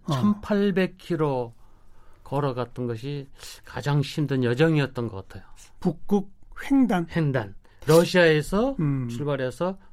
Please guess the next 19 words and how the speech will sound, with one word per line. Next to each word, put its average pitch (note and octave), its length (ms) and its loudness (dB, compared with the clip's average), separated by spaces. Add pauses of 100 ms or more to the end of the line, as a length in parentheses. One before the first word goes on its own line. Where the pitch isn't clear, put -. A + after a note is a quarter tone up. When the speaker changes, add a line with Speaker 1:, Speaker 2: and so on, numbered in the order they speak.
Speaker 2:
북극장 D3+ 440 -6
갔다가 B2+ 480 -8
카나다까지 G3+ 680 -2
넘어오는 E3 460 2
겁니다. G#2 320 -10 (100)
Speaker 1:
어. D#3+ 600 2
Speaker 2:
그러니까 C#3 220 0
북극해로 G#3 320 2
완전히 E3+ 260 2
가로질러 E3+ 480 0
가는 G#2 200 -8
거죠. G2+ 120 -12
Speaker 1:
그렇죠. D#3 520 -2 (480)
Speaker 2:
이게 D3 100 -4
천팔백 F#3+ 760 -4
킬로입니다. A2 520 -12
Speaker 1:
이야. A2 680 -4 (440)
며칠 G3+ 340 4
동안요? D3 420 -4